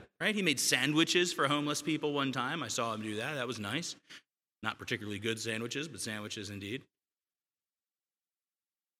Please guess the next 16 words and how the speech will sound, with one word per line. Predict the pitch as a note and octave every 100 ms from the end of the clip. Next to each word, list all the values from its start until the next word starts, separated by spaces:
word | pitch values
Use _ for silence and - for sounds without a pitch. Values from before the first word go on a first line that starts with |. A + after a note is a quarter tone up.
| _
It's | C#3+ C#3
a | C#3
dangerous | C#3 G#3+ C4 D#3+ A#2 - -
road | B2 D#3+ B3 G#3
to | - A#2+
go | D3+ F#3+
down. | A2 G2 F2 - _ _ -
It's, | D#3+ - -
it's | D3+ C#3 - - -
much | C3+ G3 B3 D#3
better | E3+ D#3+ B2+
to | D3
remember | C3 C3+ D#3 A2
that | A2 A2+ - _ _ -
any | G#3+ D#3
sin | - C3+ E3+ A2 D3